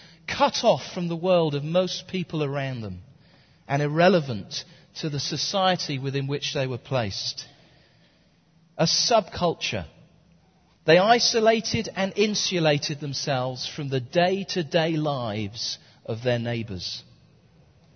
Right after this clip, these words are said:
They lived in a kind of introverted spirituality that was devoid of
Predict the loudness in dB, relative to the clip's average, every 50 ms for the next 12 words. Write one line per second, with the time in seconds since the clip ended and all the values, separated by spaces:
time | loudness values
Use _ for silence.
0 | _ _ _ _ _ _ _ _ _ -20 _ _ _ _ _ 2 4 4 8 8
1 | 8 6 6 2 -4 -10 -12 -14 -16 -20 -20 -20 -20 _ _ _ _ _ -2 2
2 | 2 2 2 2 0 0 0 0 4 2 2 2 0 -2 0 0 0 0 -2 -4
3 | 0 0 0 0 2 2 2 4 2 2 0 0 0 0 0 -2 -4 -10 -14 -20
4 | -16 -6 -2 0 0 0 2 2 4 4 4 2 0 -2 -2 -2 0 0 0 0
5 | 0 -2 -2 -4 -4 -6 -6 -6 -8 -16 -20 -20 -20 -20 -20 -20 -20 _ _ -20
6 | -12 -2 0 0 2 4 4 2 2 0 0 0 0 2 2 0 2 2 2 2
7 | 2 0 -2 -4